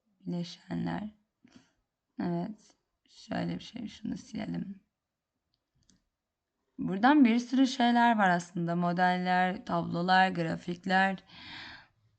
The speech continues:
Buraya bir grafik yerleştirmek daha doğru olur gibi geliyor.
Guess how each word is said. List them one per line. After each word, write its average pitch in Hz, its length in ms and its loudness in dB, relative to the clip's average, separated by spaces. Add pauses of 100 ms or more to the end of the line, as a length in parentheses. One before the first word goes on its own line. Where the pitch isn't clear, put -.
(760)
Buraya 269 500 6
bir 294 200 2
grafik 262 600 2
yerleştirmek 196 1080 -4
daha 185 280 0
doğru 165 280 -2
olur 165 240 -4
gibi 170 280 -8
geliyor. - 440 -8